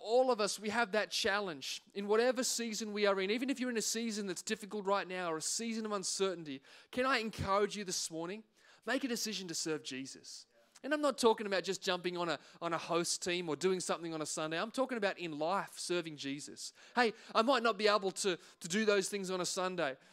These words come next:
in the season that I'm in right now, but hey, what about this? What about if serving God looked like finding somebody that I could send a text message to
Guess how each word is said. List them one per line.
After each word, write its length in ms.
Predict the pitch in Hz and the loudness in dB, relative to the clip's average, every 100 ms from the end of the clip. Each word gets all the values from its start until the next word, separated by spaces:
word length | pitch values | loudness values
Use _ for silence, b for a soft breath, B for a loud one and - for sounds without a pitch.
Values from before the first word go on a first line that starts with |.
| B | B
in 200 | 190 196 | -4 0
the 60 | 185 | 2
season 420 | - 214 190 196 | 2 2 0 2
that 80 | 180 | 2
I'm 120 | 180 | 2
in 120 | 185 | 0
right 200 | 175 170 | 2 0
now, 180 | 175 170 | 0 0
but 140 | 165 | 0
hey, 160 | 175 247 | 0 0
what 160 | 226 262 | 0 2
about 240 | 247 170 | 2 4
this? 300 | 190 151 - | 0 0 -2
What 100 | 262 | -2
about 280 | 294 220 190 | 2 2 2
if 120 | 180 | 0
serving 440 | - 202 214 220 | 2 2 2 0
God 280 | 190 190 180 | 2 2 4
looked 220 | 175 170 | 0 -2
like 240 | 170 151 151 - B _ | 0 2 0 -6 B _
finding 360 | 208 247 262 226 | 0 0 0 -2
somebody 460 | - 202 190 185 | 0 0 0 0
that 100 | 175 | 0
I 60 | 170 | -2
could 160 | 160 | -2
send 260 | - 196 202 | -4 -2 -2
a 40 | |
text 360 | 185 196 175 - | -2 -4 -4 -6
message 360 | 170 147 147 - | -8 -8 -10 -6
to 240 | 147 139 | -4 -4